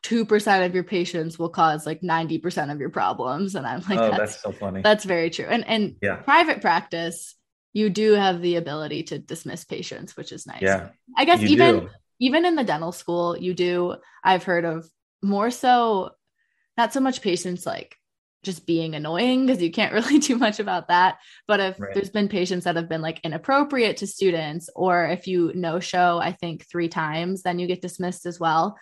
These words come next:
Speaker 1: So
Speaker 2: Yeah.
Speaker 1: there's certain procedures for that as well if people are really, really uncomfortable or just
Speaker 2: Mm-hmm.
Speaker 1: don't respect our time. 'Cause it's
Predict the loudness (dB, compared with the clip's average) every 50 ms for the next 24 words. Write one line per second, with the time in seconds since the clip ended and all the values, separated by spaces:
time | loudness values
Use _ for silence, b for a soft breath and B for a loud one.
0 | B B B -2 -2 0 2 2 0 0 0 -2 -2 -2 -2 -4 -6 -6 -8 -10
1 | -14 _ _ _ _ _ _ _ -6 -6 -2 0 0 0 0 -2 -8 -8 -10 -10
2 | -6 -4 -2 -2 -2 -4 -6 -8 -8 -6 -6 -4 -4 -6 -8 -10 -10 -10 -10 -8
3 | -6 -6 -4 -2 0 0 0 0 -2 -4 b b b b b b -8 -4 -2 -2
4 | -2 -2 -2 -4 -4 -4 -6 -4 -4 -6 -6 -8 -10 -12 _ _ _ _ _ -4
5 | -2 -2 -2 -2 -4 -4 -6 -6 -8 -8 -8 -8 -8 -8 -6 -8 -8 -8 -8 -8
6 | -8 -6 -8 -8 -10 -12 -8 -6 -6 -4 -4 -6 -6 -6 -6 -6 -6 -10 _ _
7 | -20 -10 -6 -4 -4 -4 -4 -6 -10 -12 -12 -10 -10 -10 -10 -10 -12 -14 -12 -12
8 | -10 -6 -6 -6 -6 -8 -10 -8 -8 -6 -6 -6 -6 -6 -8